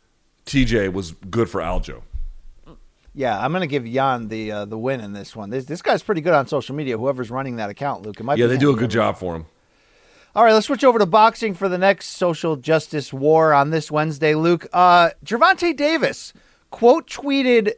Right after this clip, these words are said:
Speaker 2: a tweet from someone in Australia who put up a picture of Rougarou, Regis Prograis, and Gervonta Davis. This account, Boxing Australia, tweeted, "If these guys fight, who wins?"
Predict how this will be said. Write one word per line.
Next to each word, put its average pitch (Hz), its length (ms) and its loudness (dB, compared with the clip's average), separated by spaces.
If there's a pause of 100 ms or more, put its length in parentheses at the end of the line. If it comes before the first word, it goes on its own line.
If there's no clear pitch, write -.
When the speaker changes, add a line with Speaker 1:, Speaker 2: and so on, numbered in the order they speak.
Speaker 2:
a 180 160 0
tweet 240 640 -6
from 175 200 -10
someone 202 400 -2
in 180 240 -8
Australia 180 880 2 (320)
who 233 100 -6
put 247 220 4
up 330 80 -2
a 320 80 2
picture 240 600 0
of 165 280 0
Rougarou, 233 640 2
Regis 202 300 -2
Prograis, 202 440 4
and 196 80 -2
Gervonta 175 480 2
Davis. 185 380 2
This 180 240 -4
account, 180 540 -2
Boxing 190 580 0 (240)
Australia, 202 640 4
tweeted, 180 460 2 (440)
"If 175 160 -2
these 202 240 0
guys 190 300 6
fight, 196 400 2 (260)
who 208 140 -4
wins?" 135 500 -6